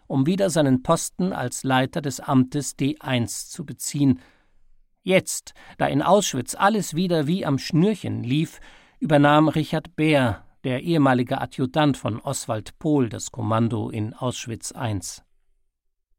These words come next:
Rudolf verbrachte die zweite Hälfte des Jahres neunzehnhundertvierundvierzig mit Besuchen der K Z. Er notierte, dass die Verhältnisse sich verschlechtert hätten, seit die Deutschen den Gürtel enger schnallten,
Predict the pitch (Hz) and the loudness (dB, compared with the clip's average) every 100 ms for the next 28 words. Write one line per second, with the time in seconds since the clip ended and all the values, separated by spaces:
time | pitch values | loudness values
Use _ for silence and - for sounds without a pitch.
0 | _ _ - 175 180 214 247 - 135 147 | _ _ 4 6 6 4 2 -6 -2 0
1 | 160 - 156 135 - 160 160 165 151 147 | -2 -4 -6 -6 2 2 2 0 0 0
2 | - 160 151 147 143 139 160 - 131 127 | -4 -8 -6 2 2 2 -4 0 2 2
3 | 135 127 127 - - 143 127 - 131 - | 2 0 0 -4 -2 2 2 0 -2 -2
4 | 151 131 - 143 - - 135 143 120 127 | -6 -6 -6 -6 -6 -8 -2 2 2 0
5 | 101 117 - 131 - 143 123 - _ _ | -6 -8 -8 -8 -6 -6 -6 -10 _ _
6 | _ _ _ _ _ - 170 170 - 226 | _ _ _ _ _ 0 4 4 4 0
7 | - 160 160 - _ _ - - 185 156 | 2 0 0 -6 _ _ -6 -4 -4 0
8 | 156 170 190 - 165 160 151 135 139 - | 4 4 2 0 -2 2 0 0 -6 -6
9 | 151 - 170 170 - 147 - 147 - 135 | -8 -2 -2 -2 -6 -6 -4 -6 -2 -4
10 | - _ _ _ _ 139 147 143 - 147 | -4 _ _ _ _ 2 2 2 -2 -4
11 | 135 127 147 151 - 151 131 127 131 147 | -2 2 0 0 -6 -4 0 0 2 0
12 | 135 135 165 165 131 113 - 135 135 - | -2 -4 -2 -2 -2 -4 -4 -2 -2 2
13 | 147 | 0